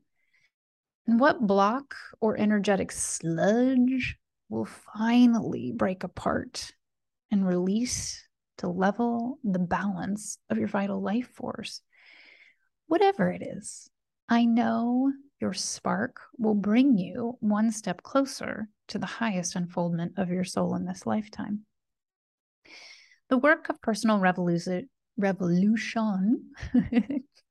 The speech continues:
isn't for the faint of heart. Apparently, pronouncing it isn't either. Those images of witches in layers of black petticoats,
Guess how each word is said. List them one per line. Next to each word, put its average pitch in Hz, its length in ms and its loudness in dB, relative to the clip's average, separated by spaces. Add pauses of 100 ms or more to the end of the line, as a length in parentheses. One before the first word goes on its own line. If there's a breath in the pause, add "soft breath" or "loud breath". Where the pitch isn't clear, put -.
(360 loud breath)
isn't 254 340 2
for 220 140 4
the 220 140 2
faint 190 300 0
of 196 80 -6
heart. - 300 2 (460 loud breath)
Apparently, 185 500 -2
pronouncing 170 480 0
it 170 160 -2 (120)
isn't 170 280 0 (160)
either. 208 420 0 (680 loud breath)
Those 254 720 6 (100)
images 277 960 2
of 208 140 -2
witches 233 880 -2 (440)
in 196 140 2
layers 202 680 4
of 185 140 -14
black 190 340 -4
petticoats, - 960 -4